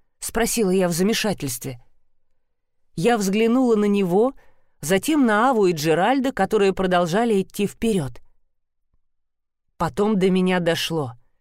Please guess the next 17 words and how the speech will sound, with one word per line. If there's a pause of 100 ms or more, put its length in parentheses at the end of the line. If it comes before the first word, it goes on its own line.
(360)
Он
разозлился
из-за
того,
что
я
представилась
его
другом. (920)
«Теперь
тебя
ждут
не
семь, (720)
а
восемь
способов,